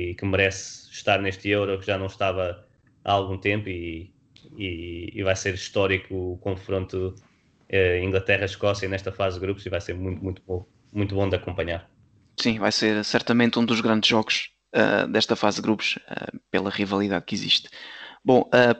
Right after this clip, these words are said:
Speaker 2: penso que então podemos avançar para o grupo E, eh, composto por Polónia, Eslováquia, Espanha e Suécia. Aqui um grupo também muito interessante.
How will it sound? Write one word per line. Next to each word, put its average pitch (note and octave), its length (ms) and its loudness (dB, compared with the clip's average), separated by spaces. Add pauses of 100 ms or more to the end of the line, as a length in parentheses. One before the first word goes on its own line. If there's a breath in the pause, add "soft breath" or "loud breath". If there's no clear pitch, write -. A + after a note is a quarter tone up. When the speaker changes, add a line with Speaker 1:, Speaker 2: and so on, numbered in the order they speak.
(200)
Speaker 2:
penso C3+ 180 2
que - 60 4
então C3 380 6
podemos A#2+ 420 2
avançar G#2+ 680 2
para A2+ 140 -2
o G#2+ 40 4
grupo A2+ 320 2
E, A#2+ 240 4 (100)
eh, A2+ 460 4
composto A#2 440 2
por A#2+ 160 4
Polónia, A2+ 640 4
Eslováquia, A2 640 4
Espanha A2 480 4
e G#2 60 0
Suécia. A2 640 2
Aqui - 200 -2
um A2 100 0
grupo A#2 240 0
também A2+ 360 0 (480 loud breath)
muito C3+ 220 6
interessante. A2+ 580 4